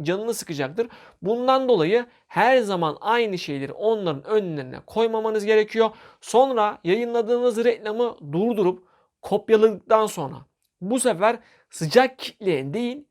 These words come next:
soğuk kitleye yayınlamanız çok doğru bir adım olacaktır. Tabi bunu yaparken bir önceki reklamla yaptığınız tüm sosyal kanıtları da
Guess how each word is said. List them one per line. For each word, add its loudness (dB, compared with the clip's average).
soğuk -6
kitleye 0
yayınlamanız -2
çok 2
doğru 2
bir -4
adım -6
olacaktır. -6
Tabi -2
bunu -2
yaparken 2
bir 0
önceki -4
reklamla -4
yaptığınız -2
tüm 2
sosyal 0
kanıtları -4
da -2